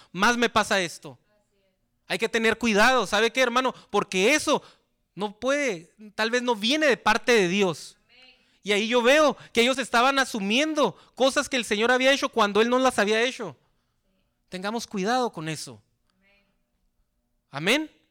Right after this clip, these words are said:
¿Sabe qué, hermanos? Yo estoy pasando por esta situación porque yo ya, yo ya me convertí al Señor.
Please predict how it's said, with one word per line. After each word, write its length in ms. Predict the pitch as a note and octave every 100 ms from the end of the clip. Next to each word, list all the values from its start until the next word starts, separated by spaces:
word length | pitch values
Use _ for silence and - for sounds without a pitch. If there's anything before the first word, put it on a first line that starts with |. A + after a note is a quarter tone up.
| _ -
¿Sabe 280 | F3 G#3
qué, 200 | G#3+ C4+
hermanos? 360 | A3+ A3 C4 A#3+
Yo 280 | G#3 A3 A3+
estoy 200 | A3 B3+
pasando 540 | B3+ A3 B3 B3 B3+
por 140 | A#3 A3
esta 220 | G3+ A#3+
situación 640 | B3+ G#3+ F3 - C#4+ D4+ - - -
porque 1080 | F#3+ - F#3+ F3+ F3+ F3 E3+ E3+ E3+ D#3+ - - _ _ _ _ _ _
yo 180 | E3 F3+
ya, 340 | G3+ G#3+ F#3+
yo 160 | E3 F#3
ya 100 | G3+
me 140 | G#3+
convertí 600 | A3 G3+ D#3 - A3+ B3+
al 120 | G3
Señor. 520 | - C#3+ C#3 C3 A2